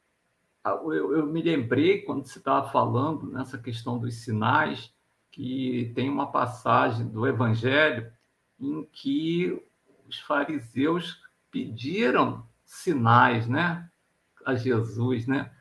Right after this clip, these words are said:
E ele falou: "Ô geração má, incrédula", né? Porque ele já tinha feito tantas coisas, né? E eles não tinham, é, percebido, né? Tantos,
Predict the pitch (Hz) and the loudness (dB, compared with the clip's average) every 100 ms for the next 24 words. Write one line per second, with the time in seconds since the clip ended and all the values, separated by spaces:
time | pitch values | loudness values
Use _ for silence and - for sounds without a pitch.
0 | _ _ 123 139 147 143 147 135 123 127 | _ _ -2 0 0 0 2 2 2 2
1 | 165 190 180 160 135 117 - 135 123 113 | 2 2 2 4 2 2 -4 -2 2 2
2 | 127 143 135 117 117 127 123 135 127 117 | 4 4 2 -4 -4 0 4 4 4 2
3 | 123 127 143 139 - - - - 160 - | 2 2 0 -4 -10 -18 -18 -6 -4 8
4 | 190 196 185 240 247 240 214 - 262 240 | 10 10 10 4 6 6 6 4 4 4
5 | - 254 - _ 262 339 - 190 - - | 4 -2 -4 _ 0 2 2 2 -4 0
6 | 196 233 185 127 123 120 165 240 214 - | 10 12 12 8 0 2 6 8 6 -2
7 | - - 175 190 202 190 220 214 - 202 | -16 -4 4 6 6 0 -4 -4 -8 -2
8 | 214 214 - 113 - _ _ - 143 151 | 2 2 0 -6 -14 _ _ -10 0 2
9 | 151 - 175 170 185 151 123 123 120 - | 2 2 0 2 4 4 4 2 0 -8
10 | 120 147 175 165 139 127 190 226 208 170 | 0 4 6 6 4 4 2 2 0 -4
11 | - - | -4 -12